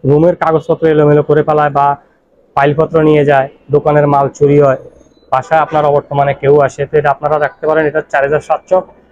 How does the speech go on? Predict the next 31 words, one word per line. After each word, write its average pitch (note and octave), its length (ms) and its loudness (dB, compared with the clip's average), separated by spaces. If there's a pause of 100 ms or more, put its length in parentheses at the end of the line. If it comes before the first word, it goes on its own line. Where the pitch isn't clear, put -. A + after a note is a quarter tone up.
(140)
আজকের E3+ 320 -2
জন্য F3 240 0
চার D#3 220 -2
হাজার E3 180 0
দুইশো D3+ 320 -2
টাকা, B2+ 300 -4 (560)
আজকের F#3 420 0
জন্য F#3+ 340 2
চার E3+ 240 0
হাজার E3+ 260 2
দুইশো D#3+ 220 -2
টাকা। C3+ 260 -2 (480)
এছাড়াও F#3 320 0
আমাদের F#3 320 0
কাছে F#3 240 -2
আপনারা F3+ 420 0 (600)
এই D3 100 -4
চশমা F3+ 360 -4
ক্যামেরা F3 260 0
বলেন, F3 300 2
ঘড়ি D#3 200 2
ক্যামেরা E3 260 0
বলেন, F3 300 0 (960)
সময় G3+ 320 -2
শর্ট, G#3+ 300 -2
সব F3+ 200 -6
কিছু F3 220 -2
দেখানো D#3 280 0
সম্ভব C#3+ 280 -2
হয় C3 120 0
না। G#2 100 -6